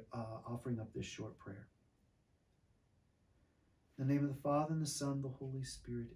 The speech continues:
amen. Come, Holy Spirit, overshadow us in this time of prayer, in this time of Lectio Divina. Open up our hearts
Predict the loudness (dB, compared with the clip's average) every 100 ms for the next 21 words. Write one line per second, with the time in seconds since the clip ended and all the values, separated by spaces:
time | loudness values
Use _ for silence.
0 | -12 -12 -10 -10 -12 -18 _ _ _ _
1 | _ _ _ _ _ _ -20 _ _ _
2 | _ _ _ 2 4 4 4 2 0 0
3 | 2 2 0 -8 -12 -18 _ _ _ _
4 | _ _ _ _ _ _ _ _ -2 0
5 | 2 0 0 0 2 2 2 0 -2 -8
6 | -12 -20 -2 2 2 0 -2 2 4 6
7 | 4 2 -2 -6 -2 -2 0 0 0 -2
8 | -2 0 0 0 0 -2 -2 0 0 0
9 | -2 -2 -6 -8 -12 -20 -20 _ _ -20
10 | _ _ _ _ _ _ -2 4 4 4
11 | 4 2 2 0 0 -2 -8 -10